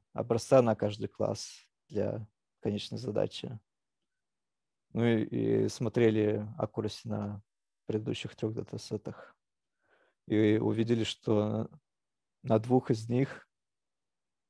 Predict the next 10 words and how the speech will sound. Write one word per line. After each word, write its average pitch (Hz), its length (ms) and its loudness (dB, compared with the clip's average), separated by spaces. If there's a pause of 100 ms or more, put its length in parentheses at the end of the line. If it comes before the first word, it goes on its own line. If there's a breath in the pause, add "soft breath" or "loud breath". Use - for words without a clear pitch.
(140)
а, 104 480 4 (2250)
так, - 640 -4 (260)
тут 104 260 -4
м-, 98 200 -8
мы 120 200 2
видим, 113 380 4
а, 110 640 4
слева 120 800 8
мы 113 160 -4
видим 113 340 -2